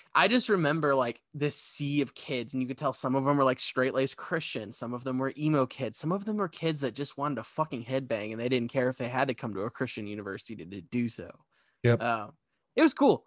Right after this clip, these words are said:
Speaker 1: It was a great show. I also remember that the Devil Wears Prada were told they were never allowed back after that, but then
Speaker 2: Do you know
Speaker 1: <laughs>
Speaker 2: why?
Speaker 1: It was 'cause of something Mike said on stage, wasn't it?
Speaker 2: Yeah, yeah, yeah, yeah, yeah. So I'll give you that little tidbit of information real quick. This was, um,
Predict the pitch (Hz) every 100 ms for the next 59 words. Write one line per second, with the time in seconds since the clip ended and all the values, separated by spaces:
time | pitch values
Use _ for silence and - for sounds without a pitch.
0 | - 226 233 175 160 170 - 147 113 -
1 | _ _ _ - 165 202 247 240 202 185
2 | 185 185 160 147 160 170 165 151 - 160
3 | 156 143 - 156 143 135 127 135 131 127
4 | 123 117 123 120 113 - 120 - 117 107
5 | - 117 120 127 - _ _ _ _ -
6 | - - 156 147 123 107 110 120 143 -
7 | - _ _ _ _ - 196 226 190 220
8 | 277 269 - 262 226 175 165 285 - 190
9 | 160 156 196 277 156 135 180 214 127 120
10 | 110 127 123 120 120 117 113 117 120 123
11 | 127 117 123 107 107 120 113 113 113 117
12 | 117 113 110 104 104 117 104 127 127 117
13 | 107 110